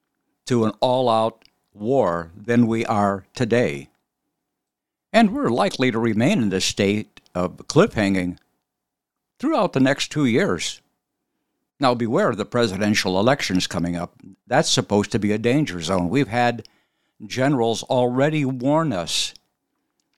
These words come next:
one in the Pacific Command Fleet, by the way, who said that if China was going to swallow Taiwan, it most likely would be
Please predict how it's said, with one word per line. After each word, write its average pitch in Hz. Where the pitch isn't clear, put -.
one 127
in 131
the 120
Pacific 120
Command 131
Fleet, 95
by 92
the 87
way, 87
who 120
said 113
that 107
if 117
China 151
was 120
going 117
to 107
swallow 120
Taiwan, 117
it 113
most 117
likely 110
would 92
be 92